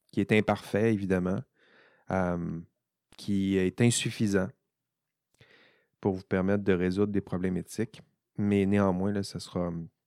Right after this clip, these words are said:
ça fera partie des, des outils minimaux que nous allons vous, euh, vous transmettre. Que faire si on pense certaines choses, euh, personnes ne sont pas éthiques ?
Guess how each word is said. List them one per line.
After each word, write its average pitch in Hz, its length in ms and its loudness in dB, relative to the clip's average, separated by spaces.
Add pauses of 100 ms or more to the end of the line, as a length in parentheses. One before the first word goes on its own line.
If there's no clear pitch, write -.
(100)
ça - 80 -10
fera - 140 -6
partie - 340 -10
des, 92 140 -2
des 87 300 -6
outils - 260 -4
minimaux 107 520 2 (540)
que 98 80 -2
nous 90 280 -2
allons 90 260 0
vous, 87 320 -4
euh, 80 100 -4 (840)
vous 110 120 -6
transmettre. 113 520 2 (880)
Que 151 140 6
faire 151 380 4
si - 120 -6
on 110 140 2
pense 120 340 6
certaines 107 460 0
choses, 120 720 0 (160)
euh, 92 340 -2 (140)
personnes 123 600 0
ne 104 100 2
sont 98 260 -4
pas 117 200 2
éthiques ? - 520 -2